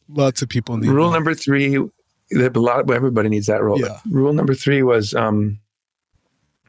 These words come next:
Speaker 2: if we're having a bad time in rehearsal, we're gonna go down to the Loring Bar and have a drink
Speaker 1: Nice.
Speaker 2: instead. And rule number four was: we're not gonna be a democracy.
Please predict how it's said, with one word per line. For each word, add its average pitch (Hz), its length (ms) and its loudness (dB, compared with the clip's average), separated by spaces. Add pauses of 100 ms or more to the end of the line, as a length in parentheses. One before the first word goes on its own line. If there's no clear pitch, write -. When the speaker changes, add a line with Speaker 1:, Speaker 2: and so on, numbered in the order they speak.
(340)
Speaker 2:
if 120 120 0
we're 143 80 2
having 131 220 0
a - 20 -2
bad 120 300 0
time 123 200 -2
in 123 80 -2
rehearsal, 123 520 -2
we're 120 100 -2
gonna 117 160 -2
go 110 160 0
down 110 220 -2
to 123 100 -6
the 110 100 -4
Loring 107 420 -2
Bar 98 320 -2
and 98 340 -2
have 101 140 -4
a 92 40 -6
drink 92 380 -6 (1120)
Speaker 1:
Nice. 110 80 0
Speaker 2:
instead. 98 440 -2 (680)
And 113 320 0
rule 143 240 2
number 139 200 0
four 151 440 0
was: 110 560 0 (100)
we're 120 280 0
not 117 320 0
gonna 123 120 0
be 117 120 0
a 107 40 0
democracy. 104 880 -2